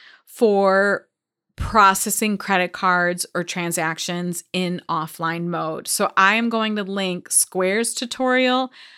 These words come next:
Shopify's tutorial, and Lightspeed's tutorial, because those seem to be the three most popular systems that most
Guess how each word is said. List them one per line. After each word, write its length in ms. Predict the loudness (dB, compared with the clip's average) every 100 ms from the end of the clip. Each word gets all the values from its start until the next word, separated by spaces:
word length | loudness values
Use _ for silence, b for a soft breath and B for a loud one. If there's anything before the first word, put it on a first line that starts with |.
| B
Shopify's 760 | 0 4 6 4 2 2 2 0
tutorial, 720 | -4 -4 -2 0 2 0 -2 -4
and 180 | -4 -2
Lightspeed's 680 | 0 0 0 -4 -4 -4 -6
tutorial, 400 | -6 -4 -2 -2
because 260 | -4 -4
those 220 | 0 0 0
seem 160 | -2
to 80 | -4
be 120 | -4
the 120 | -6
three 320 | -6 -6 -4 -2
most 320 | -4 -6 -6
popular 580 | -6 -6 -4 -2 -2 -2
systems 640 | -4 -4 -2 -4 -4 -4
that 220 | -6 -6
most 680 | -6 -4 -4 -4 -6 -8 -10